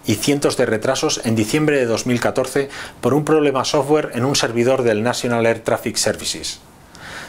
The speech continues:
También problemas en el software de los automóviles hicieron llamar a revisión a más de dos millones de Toyota Prius por un problema en el software que controlaba el motor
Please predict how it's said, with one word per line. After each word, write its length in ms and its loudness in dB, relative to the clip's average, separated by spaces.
También 380 0
problemas 600 2
en 40 -2
el 140 0
software 340 2
de 80 0
los 160 0
automóviles 640 2
hicieron 400 0
llamar 280 2
a 60 4
revisión 580 0
a 100 -4
más 160 2
de 120 0
dos 260 2
millones 420 2
de 100 2
Toyota 400 2
Prius 380 0
por 140 0
un 80 4
problema 400 2
en 80 0
el 100 0
software 400 2
que 60 -14
controlaba 480 2
el 60 0
motor 340 -4